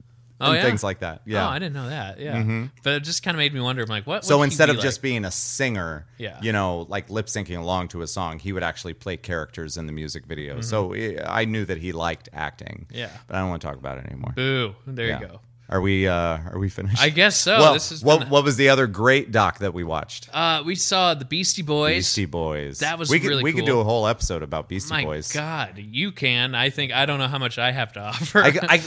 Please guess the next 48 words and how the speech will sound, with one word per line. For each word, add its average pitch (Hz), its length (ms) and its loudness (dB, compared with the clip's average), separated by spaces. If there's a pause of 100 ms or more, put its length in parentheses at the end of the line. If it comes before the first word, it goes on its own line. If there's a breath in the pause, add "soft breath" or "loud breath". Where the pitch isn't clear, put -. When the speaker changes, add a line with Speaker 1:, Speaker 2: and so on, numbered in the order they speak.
Speaker 2:
well, 185 300 6 (100)
Speaker 1:
<laughs> 147 100 -12
Speaker 2:
once 170 240 2
we, 170 280 2
once 131 340 -2
we 139 160 2
actually 127 320 0
both 120 320 0
show 117 240 0
up 117 160 2
with 110 140 -6
our 95 100 2
headphones, 110 560 -2
I 110 80 -4
can 117 140 -4
introduce 117 500 -4
you 104 140 -2
to - 120 -6
some 95 200 -2
Speaker 1:
<gasps> 110 100 0
Speaker 2:
songs 110 440 0
Speaker 1:
That'd 135 180 -4
be 139 60 -8
cool. 131 160 -6
Speaker 2:
through 117 100 -2
there, 85 320 -6 (180)
Speaker 1:
That'd 135 160 -14
be - 60 -6
Speaker 2:
as 92 80 -4
Speaker 1:
cool. 107 80 -2
Speaker 2:
long 113 220 0
as, 104 220 -4
you 101 140 -4
know, 87 140 -4
we 92 140 -6
wouldn't 90 260 -6
get 90 100 -4
any, 82 380 -6
uh, 71 320 -6
copyright 82 500 -2
trouble 80 320 -8
or 78 80 -10
anything 80 380 -10
like 78 180 -12
that. 82 260 -8 (120)
Speaker 1:
Right. 131 160 -8
Speaker 2:
Because - 160 -12
Speaker 1:
Well, 180 260 -6